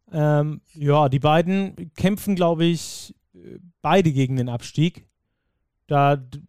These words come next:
ich glaub, das ist jetzt keine Übertreibung, wenn man, wenn man das so sagt, dass da erstmal gilt, den Abstieg zu vermeiden.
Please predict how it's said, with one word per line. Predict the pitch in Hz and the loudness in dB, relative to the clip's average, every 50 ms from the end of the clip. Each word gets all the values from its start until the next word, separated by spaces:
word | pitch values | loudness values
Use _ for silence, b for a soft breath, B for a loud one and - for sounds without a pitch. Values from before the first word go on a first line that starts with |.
| _ - | _ -14
ich | 156 - - | -14 -8 -4
glaub, | - 147 - _ _ | -4 -4 -4 _ _
das | - 151 135 139 | -4 -2 -2 -2
ist | 147 - - | -2 -2 -2
jetzt | 151 135 - - - | -2 -2 -2 -6 -6
keine | - 156 147 151 156 | -2 -2 0 0 0
Übertreibung, | 143 151 143 - 151 147 156 151 151 143 135 | -2 -2 -2 0 0 0 2 0 0 -2 -2
wenn | 131 127 | -2 -2
man, | 131 131 131 131 131 127 127 127 135 | -2 -4 -4 -2 -2 -2 -2 -2 -4
wenn | 139 139 139 | -4 -4 -2
man | 135 131 | -2 -2
das | 131 123 | -2 -2
so | - 135 | -2 -2
sagt, | 123 139 135 - - | -2 -2 -2 -2 -4
dass | 143 131 - | -6 -4 -2
da | - 135 135 135 | 0 0 0 0
erstmal | 131 135 143 139 - - - 139 131 123 | -2 -4 -4 -6 -6 -6 -4 -2 -2 0
gilt, | 131 147 151 156 156 - b b b b b b b b b b b b _ | 2 2 2 2 2 -2 b b b b b b b b b b b b _
den | 147 143 | -6 -4
Abstieg | 147 143 151 151 - - 170 147 - - | -4 -6 -8 -8 -4 -4 -4 -4 -4 -4
zu | - 165 143 | -6 -4 -2
vermeiden. | - 151 143 143 143 160 170 160 160 175 196 208 202 | 0 0 2 2 2 2 2 2 0 0 0 -2 -2